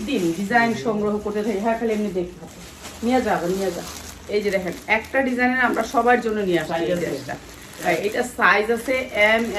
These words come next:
Speaker 1: এল, এক্সএল, ডাবল এক্সএল। ঠিক আছে, এরকম সাইজ আছে। এটা খালি আমি একটা দেখাবো আপনাদেরকে। এরকম, এরকম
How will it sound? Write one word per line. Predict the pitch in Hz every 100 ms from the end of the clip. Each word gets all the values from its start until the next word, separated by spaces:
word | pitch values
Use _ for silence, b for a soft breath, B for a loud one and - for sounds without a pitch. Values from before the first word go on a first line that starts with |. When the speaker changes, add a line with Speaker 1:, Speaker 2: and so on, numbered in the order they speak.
| 208
Speaker 1:
এল, | 214 220 202
এক্সএল, | 196 - 180 190
ডাবল | 180 165 160
এক্সএল। | 156 160 139 - - - - -
ঠিক | 269
আছে, | 277 240
এরকম | 233 269 247 -
সাইজ | 190 208 247
আছে। | 247 285 247
এটা | 247 240
খালি | 240
আমি | 220 - 240
একটা | 240 240 190
দেখাবো | 180 170 160
আপনাদেরকে। | 151 147 151 151 143 - B B B - 233
এরকম, | 277 294 277 254
এরকম | 302 320